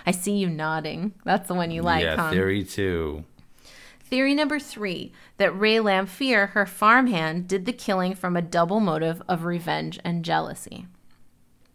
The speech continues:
Speaker 1: Theory number four, that the quadruple crime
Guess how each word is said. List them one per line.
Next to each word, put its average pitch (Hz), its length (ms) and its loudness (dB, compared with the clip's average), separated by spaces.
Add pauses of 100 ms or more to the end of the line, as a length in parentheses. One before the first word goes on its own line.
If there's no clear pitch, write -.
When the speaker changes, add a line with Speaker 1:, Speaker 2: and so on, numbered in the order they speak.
(120)
Speaker 1:
Theory 226 280 6
number 180 260 2
four, 185 640 -2 (300)
that 214 160 0
the 240 80 2
quadruple 254 640 0
crime 170 500 -2